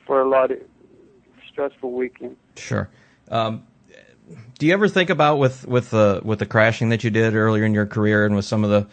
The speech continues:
Speaker 2: injuries that, uh, twenty years from now you're gonna wake up and,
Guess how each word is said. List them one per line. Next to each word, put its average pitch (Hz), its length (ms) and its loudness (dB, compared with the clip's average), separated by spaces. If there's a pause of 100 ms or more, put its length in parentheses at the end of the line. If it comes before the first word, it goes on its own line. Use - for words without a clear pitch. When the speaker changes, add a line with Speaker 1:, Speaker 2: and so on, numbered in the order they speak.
(520)
Speaker 2:
injuries 110 640 4
that, 107 320 2
uh, 101 200 4 (1200)
twenty 131 260 4
years 120 240 6
from 123 120 2
now 113 120 4
you're 113 140 4
gonna 110 140 2
wake 110 280 2
up 107 280 2
and, 101 320 2